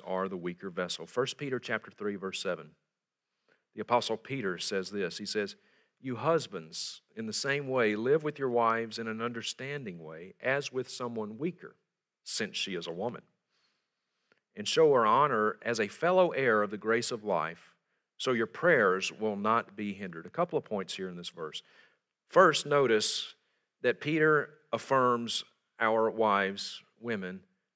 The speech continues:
as fellow heirs of the grace of life, right? They are indwelt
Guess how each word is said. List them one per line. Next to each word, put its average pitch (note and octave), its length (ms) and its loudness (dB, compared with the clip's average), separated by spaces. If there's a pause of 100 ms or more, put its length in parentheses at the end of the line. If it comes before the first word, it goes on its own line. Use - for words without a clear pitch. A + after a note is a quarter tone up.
as G#2 180 -2
fellow A2 420 4
heirs D#2+ 640 -4 (800)
of G2 100 -10
the G#2 80 -8
grace G2 300 0
of E2+ 100 -8
life, D2+ 320 -8
right? G#2+ 280 -2
They A2+ 180 2
are A#2+ 140 2
indwelt F#2+ 540 -6